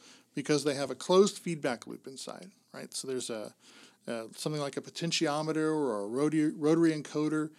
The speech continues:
that lets you know the actual position of the motor. With D C motors and stepper motors, you don't really have a feedback mechanism there by default.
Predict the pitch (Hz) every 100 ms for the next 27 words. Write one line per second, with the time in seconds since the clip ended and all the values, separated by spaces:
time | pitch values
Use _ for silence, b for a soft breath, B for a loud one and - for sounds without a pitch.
0 | B B B 123 113 147 160 - - 160
1 | 147 143 143 143 139 143 139 139 156 -
2 | 165 165 147 139 - 135 123 120 117 117
3 | - _ _ _ b b b 131 - 190
4 | - 196 185 185 180 - 135 - 196 196
5 | 131 120 120 - 160 190 190 156 165 -
6 | - 196 202 170 123 - - 120 131 123
7 | 120 117 113 113 113 120 - 190 -